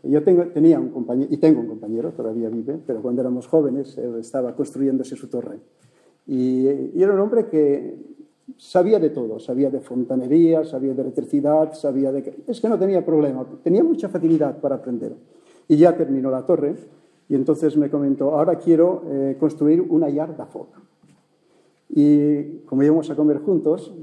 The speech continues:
sacaba sus revistas, me enseñaba, "¿Cuál te gusta?". Y allí buscando una y otra, ¿no?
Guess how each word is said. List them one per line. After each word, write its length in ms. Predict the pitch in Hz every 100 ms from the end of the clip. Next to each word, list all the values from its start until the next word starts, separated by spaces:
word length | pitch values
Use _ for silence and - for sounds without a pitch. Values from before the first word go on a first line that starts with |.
| 156
sacaba 420 | - 120 139 135
sus 200 | - 135
revistas, 520 | 135 170 - 160 147
me 100 | 139
enseñaba, 380 | 135 139 143 135
"¿Cuál 260 | - 247
te 80 | 247
gusta?". 380 | 170 139 - 127
Y 80 | 139
allí 200 | 143 160
buscando 460 | 156 - 156 156
una 320 | 151 151 147 -
y 160 | 147
otra, 300 | 151 151 147
¿no? 400 | 131 233 - -